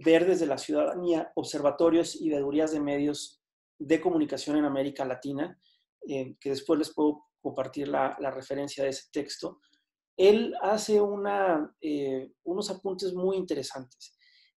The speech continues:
Y uno de los que rescato es que el hecho de que sean observatorios de medios implica un emplazamiento, es decir,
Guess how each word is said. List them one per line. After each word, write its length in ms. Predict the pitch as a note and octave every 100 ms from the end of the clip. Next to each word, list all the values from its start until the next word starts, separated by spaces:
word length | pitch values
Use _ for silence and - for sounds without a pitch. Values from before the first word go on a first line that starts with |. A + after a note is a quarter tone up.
| _ -
Y 140 | E3+
uno 200 | G#3+ A#3
de 80 | A3+
los 160 | F#3+
que 100 | -
rescato 560 | F3+ F3 - F#3+ F#3 G3
es 180 | F#3 F#3
que 380 | G3+ G3 - - _ _ _ _ _ _
el 180 | E3 D#3
hecho 220 | F#3+ F#3+
de 100 | A3
que 100 | G3+
sean 160 | F3+ F#3+
observatorios 580 | F#3+ F3+ D#3 D#3 F3 F3
de 80 | E3
medios 480 | D#3+ D#3 E3+ E3+ _ _ _ -
implica 680 | E3+ E3+ F#3+ G#3 G#3 G#3 -
un 180 | G3+ G3+
emplazamiento, 760 | F#3+ D#3 D3 C3+ C3 B2+ C3 D3+
es 60 |
decir, 400 | E3 - F3 E3+